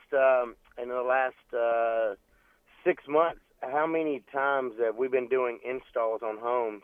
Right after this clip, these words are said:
and, and that's one of the things that we noticed in the very beginning of, uh, the consultation of it is that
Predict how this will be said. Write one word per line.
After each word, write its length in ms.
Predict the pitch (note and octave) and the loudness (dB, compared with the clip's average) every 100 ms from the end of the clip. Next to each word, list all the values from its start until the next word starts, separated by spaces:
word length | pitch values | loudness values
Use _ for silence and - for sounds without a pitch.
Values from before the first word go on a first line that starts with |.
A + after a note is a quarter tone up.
| _ _ _ _ _ _ | _ _ _ _ _ _
and, 260 | A2+ A2 A2+ | -4 -4 -2
and 140 | A#2 B2+ | 0 2
that's 160 | C3 - | 0 0
one 240 | C#3 C#3+ | 0 0
of 80 | C3+ | 0
the 100 | A#2+ - | -2 -2
things 300 | C3 C3 A2+ | -2 -2 -4
that 120 | A2+ | -4
we 120 | A#2+ C3 | -2 2
noticed 360 | B2+ B2 A#2 | 2 2 -4
in 100 | A#2 | -10
the 60 | A2 | -2
very 220 | B2 A#2+ | 0 0
beginning 520 | G#2 G#2+ D3 C3 A2+ - _ _ _ _ | -4 -4 -2 -2 -8 -14 _ _ _ _
of, 440 | A2 A2 A2 G#2 A2 | -2 0 2 0 0
uh, 300 | A2 G#2+ G#2 | 2 2 0
the 60 | A2 | 2
consultation 720 | D3 C#3 B2+ D#3 E3+ D3+ A#2+ | 2 2 0 0 0 0 0
of 180 | A#2 A#2+ | 0 0
it 160 | A2+ | -6
is 200 | A#2 A2+ - | -4 -4 -4
that 180 | A#2 A#2 | -4 -4